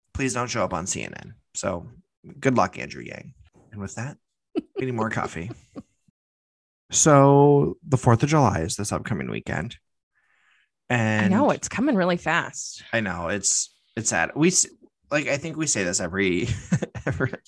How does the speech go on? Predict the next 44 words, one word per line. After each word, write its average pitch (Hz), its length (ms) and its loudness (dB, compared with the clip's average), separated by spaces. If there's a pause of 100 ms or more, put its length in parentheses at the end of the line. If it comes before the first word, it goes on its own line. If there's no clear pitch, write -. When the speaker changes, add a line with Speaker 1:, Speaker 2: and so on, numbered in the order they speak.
Speaker 1:
every 160 260 6
year, 101 220 4
like, 196 160 10
Speaker 2:
Summer's, 247 160 6
Speaker 1:
"Oh 214 40 2
my - 60 4
Speaker 2:
summer's - 240 6
Speaker 1:
God." 311 60 8
Speaker 2:
already 311 240 4
over. 220 600 6 (480)
Speaker 1:
Yes, - 460 0 (140)
'cause 120 260 0
the 120 80 2
Fourth 113 240 4
of 113 80 2
July 104 240 4
basically 101 480 -2
comes, 92 640 -4
you 62 80 -12
know, 55 260 -10 (680)
thir-, - 420 2 (220)
fifteen 120 440 2
days 110 260 6
into 98 180 0
summer, 98 360 2
since 95 300 -4
usually 98 320 -2
the 98 260 -2
first 92 200 -4
part 95 140 2
of 92 140 0
June 90 340 -2
is 92 100 -2
just - 260 -6
miserable. 107 580 2 (380)
<laughs> 190 280 -2
So 147 140 -2
we're 139 80 2
like, 139 140 2
"Oh 330 120 4
my 269 140 0
God, 277 320 -2
summer's 269 320 -4
gone." 220 420 -4